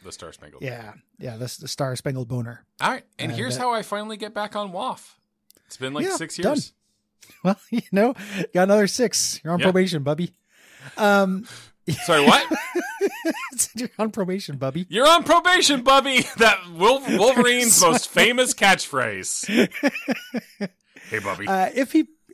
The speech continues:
Speaker 2: if people
Speaker 1: <laughs> "Hey,
Speaker 2: like the show
Speaker 1: Bubby."
Speaker 2: Hey, Bubby. <laughs> I have a, I have a, a ten out of ten Wolverine pitch I'm gonna throw at you in the next episode.
Speaker 1: Oh, I'm excited. It sounds like it's a real
Speaker 2: Uh,
Speaker 1: fastball special.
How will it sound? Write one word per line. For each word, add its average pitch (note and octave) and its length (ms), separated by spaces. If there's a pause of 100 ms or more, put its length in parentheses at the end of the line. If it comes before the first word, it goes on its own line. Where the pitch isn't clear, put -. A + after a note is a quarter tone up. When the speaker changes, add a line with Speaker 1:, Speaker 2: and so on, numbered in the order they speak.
Speaker 2:
if A3 120
people G#3 220
Speaker 1:
<laughs> - 0
"Hey, G#3+ 80
Speaker 2:
like F3 60
the C3+ 60
show D#3 100
Speaker 1:
Bubby." C#3 220 (640)
Speaker 2:
Hey, G#3+ 120
Bubby. E3+ 400
<laughs> F#5+ 1200
I G#3+ 100
have C4 180
a, G#3+ 160
I E3+ 60
have G3 140
a, D#3+ 280
a D3 80
ten F3 200
out D#3+ 120
of C#3 40
ten D#3 160
Wolverine C3+ 380
pitch C3 200
I'm C3 80
gonna A#2+ 120
throw C3+ 180
at A#2+ 120
you C3+ 60
in A#2+ 60
the A#2+ 60
next B2 200
episode. B2+ 400
Speaker 1:
Oh, G#2 140
I'm G2 140
excited. B2+ 500
It F#2+ 100
sounds C#3 280
like C3+ 100
it's E3 120
a D3+ 40
real C3+ 100
Speaker 2:
Uh, C#3 80
Speaker 1:
fastball B2 380
special. B2 420